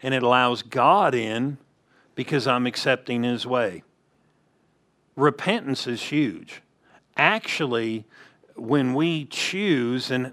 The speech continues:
and, and I will say this concerning repentance, sometimes repentance is something more like, "Yuck, I don't want to do that," and we adjust our thinking. Sometimes repentance is stuff that we're, like, totally happy with doing,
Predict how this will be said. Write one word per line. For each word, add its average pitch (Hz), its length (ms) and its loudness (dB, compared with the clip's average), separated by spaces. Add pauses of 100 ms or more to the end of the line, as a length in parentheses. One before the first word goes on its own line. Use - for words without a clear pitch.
and, 131 280 0
and 135 120 -2
I 160 140 4
will 196 140 0
say 175 260 2
this 143 200 -2
concerning 135 580 -2
repentance, 120 520 -4
sometimes 185 640 -2
repentance 139 580 -2
is 113 120 -8
something 131 280 -4
more 123 160 0
like, 101 220 -2
"Yuck, 101 440 0 (520)
I 123 140 4
don't 131 140 4
want 127 200 2
to 101 80 -2
do 98 220 -4
that," 90 360 -8
and 120 180 -4
we 113 160 -4
adjust 117 460 -4
our 104 100 -4
thinking. 117 400 -8 (300)
Sometimes 190 640 -2
repentance 139 600 -2
is 127 120 -4
stuff - 460 -2
that 131 200 -4
we're, 143 240 2
like, 165 280 0
totally 160 500 -2
happy 165 420 -2
with 180 240 -4
doing, 175 560 -2